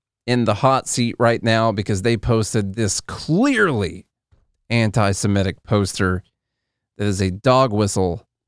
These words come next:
to Nazis everywhere, apparently. I have no clue, and I'm guessing that they didn't either.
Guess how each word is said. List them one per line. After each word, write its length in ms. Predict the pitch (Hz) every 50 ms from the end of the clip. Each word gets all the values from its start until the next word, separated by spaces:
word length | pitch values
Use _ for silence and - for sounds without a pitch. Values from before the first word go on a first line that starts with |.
| _
to 300 | - - 117 101 95 95
Nazis 640 | 92 98 101 110 120 123 120 113 - 123 120 120 107 117
everywhere, 580 | 110 104 104 101 92 90 87 82 82 - - _ _ _ _ _ _ _
apparently. 720 | - 101 - - 123 120 110 98 85 - 65 80 76 76 - _ _ _ _ _ _ _ _ _ _ _ _ _
I 60 | - 101
have 160 | 98 85 - - _ _ _ _ _ _ _ _ _ _ _ _ _
no 580 | - 107 110 107 110 110 110 107 107 107 104 - - _ _ _ _ _ _ _ _ _ -
clue, 540 | - - 139 135 123 101 85 76 71 - - _ _ _ _ _ _ _ _ _ _ _ _
and 200 | - 107 101 98
I'm 320 | 95 95 101 101 101 95 - - _ _ _ _ _ _ 135 120 107 104
guessing 480 | - 208 185 170 - - 147 143 135 127
that 120 | 123 110
they 180 | - 131 131 131
didn't 380 | 123 127 123 117 123 110 -
either. 400 | 131 117 117 95 80 65 - -